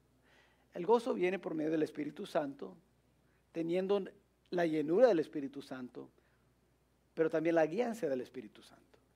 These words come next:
Si estamos siguiendo el Espíritu Santo, Él nos, nos conduce a la felicidad, al gozo. Por eso Pablo y Silas, aún estando en la prisión, pudieron tener gozo.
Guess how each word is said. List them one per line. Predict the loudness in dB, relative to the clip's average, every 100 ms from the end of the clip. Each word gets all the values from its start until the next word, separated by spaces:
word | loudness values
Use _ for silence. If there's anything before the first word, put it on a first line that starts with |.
| _ -20 -16
Si | -4
estamos | 4 8 8 6
siguiendo | 2 2 8 8 8 6
el | 8 8
Espíritu | 6 2 -2 0 -2
Santo, | 4 6 4 2 -2
Él | 0 0
nos, | 0 -4 -4 -14 _
nos | -8 -6
conduce | -6 -2 -2 -2 -8 -2
a | 2
la | 4
felicidad, | 2 -2 -6 -6 -6 -6 -8 _ _ _ _ _
al | -2 0
gozo. | 0 -4 -6 -18 -20 _ _ _ _ _ _ _ -20 8
Por | 10 12
eso | 10 8 2
Pablo | 8 10 10 10 8 6
y |
Silas, | 0 2 4 4
aún | 4 6 6 4
estando | 6 6 6
en | 6 6 10 12
la | 12 10
prisión, | 6 0 2 6 8 6 0 -14 _ _ _ _ _ _ _ _ _
pudieron | -4 2 6 6 6
tener | 2 4 6 4 2 -6 -8
gozo. | -6 -6 -10